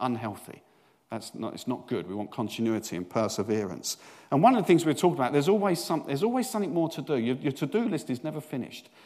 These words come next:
And one of the things I miss, and I was sharing that Tom will miss, and Joe as well, you know, who doesn't get a husband who comes home at the same time every night anymore, or has a weekend, you know, fr-,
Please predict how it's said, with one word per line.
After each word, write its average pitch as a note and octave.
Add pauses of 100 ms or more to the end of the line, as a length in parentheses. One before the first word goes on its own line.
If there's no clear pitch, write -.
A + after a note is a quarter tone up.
(200)
And C3+
one A#3+
of A#3
the -
things F3
I D#3
miss, G#2
and G#2+
I G#2+
was A2+
sharing B2+
that A2 (280)
Tom D3
will A2
miss, -
and G#2+
Joe D3+ (360)
as G#2+
well, B2+
you A#2+
know, G#2+
who A#2
doesn't C#3+
get C3+
a A#2+
husband C#3
who A2+
comes B2
home C3
at D#2
the F#2+
same B2+
time D3
every A2
night F2
anymore, F2 (300)
or A2
has C3
a B2+
weekend, C#3+
you A#2+
know, G#2
fr-, -